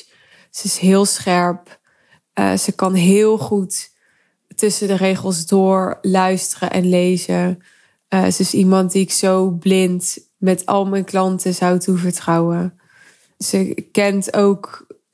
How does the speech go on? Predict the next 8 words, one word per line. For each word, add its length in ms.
het 240
hele 320
high-end 680
model 420
echt 300
als 160
geen 220
ander. 540